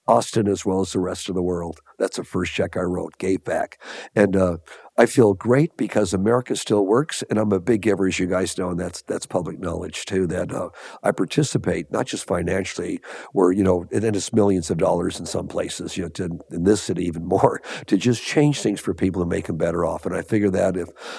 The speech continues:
uh, let's say the good Lord, the, the creator of a-, a-,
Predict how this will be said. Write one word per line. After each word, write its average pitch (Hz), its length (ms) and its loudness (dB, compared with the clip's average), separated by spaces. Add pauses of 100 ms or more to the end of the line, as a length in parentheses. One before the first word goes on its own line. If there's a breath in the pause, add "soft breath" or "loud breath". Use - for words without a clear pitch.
uh, 90 260 6
let's 110 180 4
say 110 120 6
the 98 120 2
good 107 200 2
Lord, 113 300 4
the, 87 280 0
the 92 160 -4
creator 107 540 2
of 92 160 0
a-, 87 40 -4
a-, - 20 -2